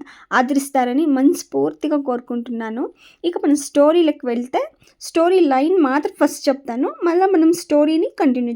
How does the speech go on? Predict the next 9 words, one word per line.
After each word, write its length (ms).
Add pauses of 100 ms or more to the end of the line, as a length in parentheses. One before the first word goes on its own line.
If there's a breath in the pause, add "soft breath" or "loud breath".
చేసుకొని 400
వెళ్దాం. 300 (920)
మన 160
స్టోరీ 480
పేరేంటంటే 840 (160)
రాక్షస 540 (120)
ప్రేమ. 300 (680)
ఆ, 260
స్టోరీ 560